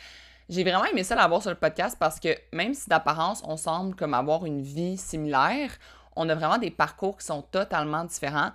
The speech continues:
D'ailleurs, j'ai aussi été faire mon tour sur son podcast, donc si vous voulez aller écouter ça, vous irez le voir. Je le mettrai dans les, la description du podcast. Donc moi, j'ai rencontré Samuel via, euh, l'Académie des entraîneurs, qui est une plateforme en ligne pour suivre justement des formations d'entraîneurs, de nutrition.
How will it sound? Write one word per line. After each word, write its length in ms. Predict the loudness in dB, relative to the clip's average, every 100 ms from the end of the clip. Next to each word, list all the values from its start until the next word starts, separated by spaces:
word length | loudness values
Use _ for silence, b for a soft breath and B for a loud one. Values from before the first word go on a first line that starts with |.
| B B 4
D'ailleurs, 260 | 6 6
j'ai 180 | 4 -2
aussi 260 | -2 -6 -8
été 140 | -6
faire 160 | -4 -4
mon 180 | -4 -4
tour 300 | -4 -6 -8
sur 100 | -10
son 140 | -6
podcast, 480 | -8 -8 -8 -8 -8
donc 160 | -10
si 100 | -10
vous 60 | -8
voulez 120 | -4
aller 180 | -2 -4
écouter 280 | -8 -10 -10
ça, 260 | -6 -6 -6
vous 340 | -10 -8 -6
irez 140 | -4 -6
le 60 |
voir. 220 | -2 0 0
Je 100 | -4
le 60 |
mettrai 420 | -2 -2 -4 -6 -8
dans 260 | -2 -2 -4 -8
les, 400 | -8 -6 -6 -6
la 120 | -6
description 500 | -8 -10 -8 -6 -6
du 160 | -8
podcast. 580 | -8 -10 -6 -6 -6 -10 -14 B B B B -4
Donc 120 | 0
moi, 120 | 0
j'ai 80 | 4
rencontré 400 | 2 2 -2 -4
Samuel 520 | -4 -2 -2 -2 -2
via, 440 | -4 2 4 2 0
euh, 160 | -6 -6
l'Académie 540 | -2 -2 0 -2 -2
des 160 | -4 -2
entraîneurs, 580 | -4 -4 -2 2 2 0 B B B -10
qui 80 |
est 80 | -6
une 140 | -6 -2
plateforme 420 | -2 -2 -2 2
en 100 | 2
ligne 280 | 0 -2 -2
pour 200 | -4 -4
suivre 240 | -6 -6
justement 320 | -6 -4 -2
des 160 | -2 -6
formations 560 | -6 -6 -6 -6 -8
d'entraîneurs, 720 | -2 -2 -2 -6 -2 0 0 -2
de 140 | -6
nutrition. 580 | -6 -8 -10 -2 0